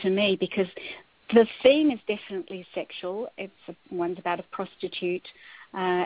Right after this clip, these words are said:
and again, the themes of redemption come through. So you can't take away the, the sex and not have the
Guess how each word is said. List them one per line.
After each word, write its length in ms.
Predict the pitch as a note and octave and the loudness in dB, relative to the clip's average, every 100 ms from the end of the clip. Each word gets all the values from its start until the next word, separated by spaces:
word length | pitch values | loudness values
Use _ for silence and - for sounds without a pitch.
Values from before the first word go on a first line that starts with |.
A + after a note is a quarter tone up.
| - | 0
and 220 | - F#3 | 0 0
again, 360 | F3+ G#3 G#3 G#3 | 0 0 2 0
the 80 | F#3+ - | 2 4
themes 260 | G#3 G3+ G3+ | 6 6 2
of 160 | F#3+ | 4
redemption 640 | G3+ F#3+ - E3+ D4 G3 F#3+ | 2 4 6 6 6 2 2
come 260 | - F3+ - | 4 2 2
through. 300 | F#3 F3+ F#3+ - - - - - | 4 6 6 4 -12 -12 -4 8
So 180 | G#3 G3+ | 10 10
you 260 | G#3 A3 | 8 6
can't 380 | A3+ B3+ C#4 C#4 | 2 4 4 4
take 220 | B3+ A3+ | 4 4
away 340 | G#3+ G3+ G3 F#3+ | 4 4 4 4
the, 340 | F#3+ F#3 F3+ - _ _ _ - - - - | 4 2 2 -2 _ _ _ -20 -20 -8 4
the 120 | G#3 - | 6 8
sex 220 | - - | 6 4
and 80 | G#3 | -2
not 120 | F#3 | 0
have 160 | G3 | 0
the 80 | F3 | -4